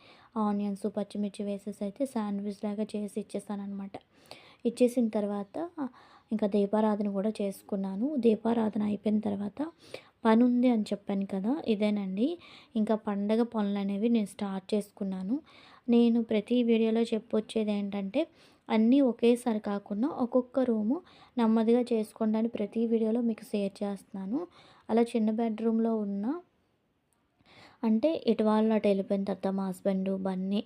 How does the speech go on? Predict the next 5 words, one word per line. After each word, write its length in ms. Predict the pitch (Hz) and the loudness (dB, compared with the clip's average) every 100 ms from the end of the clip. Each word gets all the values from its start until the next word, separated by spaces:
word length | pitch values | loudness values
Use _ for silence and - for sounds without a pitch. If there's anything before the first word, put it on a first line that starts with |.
| - - - - | -8 -20 -14 0
వెళ్ళిపోయిన 440 | 208 220 247 233 | 2 4 2 2
తర్వాత 580 | 214 196 190 185 - 370 | 0 -4 -4 -6 -4 -2
నేనైతే, 720 | 339 240 226 220 220 330 370 294 226 220 214 - - - _ - | 2 2 2 -2 -4 -8 -4 -4 -4 -4 -8 -12 -20 -20 _ -6
ఆ, 380 | 208 202 196 196 - | -4 -2 -4 -6 -4
ఫస్ట్ 260 | 208 - | -4 -2